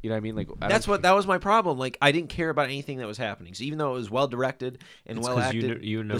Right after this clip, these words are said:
Speaker 3: in an
Speaker 2: story
Speaker 3: abusive
Speaker 2: wasn't there.
Speaker 1: No, no, no.
Speaker 3: relationship.
Speaker 1: Was it even about the abusive relationship? It's like, it
Speaker 2: It's
Speaker 1: starts,
Speaker 2: not
Speaker 1: it
Speaker 2: about
Speaker 1: starts and the relationship's already over,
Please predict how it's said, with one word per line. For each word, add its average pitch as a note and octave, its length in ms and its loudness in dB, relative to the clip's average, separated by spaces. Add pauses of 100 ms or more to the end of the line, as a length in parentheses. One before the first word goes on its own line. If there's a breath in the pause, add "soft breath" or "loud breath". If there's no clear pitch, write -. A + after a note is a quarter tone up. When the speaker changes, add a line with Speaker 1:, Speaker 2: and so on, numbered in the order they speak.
Speaker 3:
in G#2+ 40 2
an G#2 60 0
Speaker 2:
story C3 280 2
Speaker 3:
abusive G2+ 340 0
Speaker 2:
wasn't - 20 -2
there. F#2+ 100 2
Speaker 1:
No, - 40 0
no, B2 180 4
no. - 20 -
Speaker 3:
relationship. G3 300 4
Speaker 1:
Was F#3 120 4
it F#3+ 80 4
even E3 200 2
about D#3+ 220 4
the D#3 60 4
abusive C#3 380 -2
relationship? C3+ 420 -2
It's B2+ 140 -6
like, B2+ 220 -4 (400 soft breath)
it C#3+ 60 2
Speaker 2:
It's - 100 -10
Speaker 1:
starts, D3+ 420 8
Speaker 2:
not E3 200 8
Speaker 1:
it - 20 6
Speaker 2:
about G#2 180 0
Speaker 1:
starts F#3+ 320 6
and G3 80 -2
the E3+ 80 0
relationship's D#3 480 0
already C3+ 220 2
over, C3 420 -2